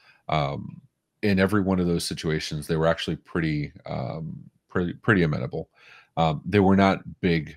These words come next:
changes. I was not asking to change venue. Um, I was not asking, it, they were more along the lines of, like, uplift, uplift cadences or, um, termination, uh,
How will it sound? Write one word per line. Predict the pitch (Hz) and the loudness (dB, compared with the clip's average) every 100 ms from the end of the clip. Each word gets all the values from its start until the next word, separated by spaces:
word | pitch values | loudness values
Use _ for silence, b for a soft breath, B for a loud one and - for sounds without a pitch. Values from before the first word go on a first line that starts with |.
| _ | _
changes. | - - 78 - - | -14 -10 -8 -10 -8
I | 85 | -4
was | 80 78 | -4 0
not | 82 | 2
asking | 78 - - 78 | 2 0 -4 -6
to | |
change | 73 76 76 73 | -4 -6 -6 -4
venue. | 73 73 - 76 - B B B B | -6 -4 -6 -8 -10 B B B B
Um, | 71 76 73 71 76 - | -2 0 0 -2 -4 -4
I | |
was | 76 71 | -4 -2
not | 78 73 | -2 -2
asking, | 73 - - 73 73 | -2 -6 -8 -8 -6
it, | 87 95 | -2 0
they | 101 | 2
were | 98 | 4
more | 98 104 | 4 4
along | 98 90 87 82 | 4 2 0 0
the | |
lines | 80 80 82 | -2 -2 -4
of, | 73 | -2
like, | 73 73 - | -2 -4 -6
uplift, | 82 - 76 - - - | -8 -6 -8 -8 -12 -4
uplift | 92 - 80 - | -2 -2 -6 -6
cadences | 76 73 73 - 67 71 - - | -4 -4 -4 -8 -10 -10 -12 -12
or, | 80 76 73 73 B B B B - | -10 -6 -6 -8 B B B B -6
um, | 78 73 71 69 60 - - - _ - | 0 2 2 -2 -6 -10 -14 -20 _ -6
termination, | - 92 82 85 - 76 71 69 - | 0 2 0 -2 -4 -4 -6 -8 -8
uh, | 73 - 64 - 53 | -6 -4 -4 -4 -4